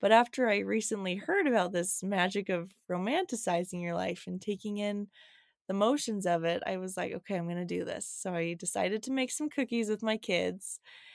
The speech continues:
and just, like, take in those deep breaths and just, like, feeling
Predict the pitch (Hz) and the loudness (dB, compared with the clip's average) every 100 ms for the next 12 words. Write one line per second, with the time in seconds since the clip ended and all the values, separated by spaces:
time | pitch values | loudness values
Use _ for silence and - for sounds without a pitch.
0 | - - _ _ - 196 185 180 180 180 | -20 -20 _ _ 0 4 6 6 2 -2
1 | 180 - 185 190 - 208 202 220 220 208 | -4 -4 -6 -8 -4 -4 0 -2 0 -4
2 | 202 214 - 190 185 190 - - - 180 | -4 -6 -4 -2 0 -2 -6 -10 -8 -6
3 | 175 180 175 180 - - - - - 196 | -6 -4 -4 -4 -6 -8 -8 -12 -6 -2
4 | 208 214 214 214 | -2 -2 -2 -2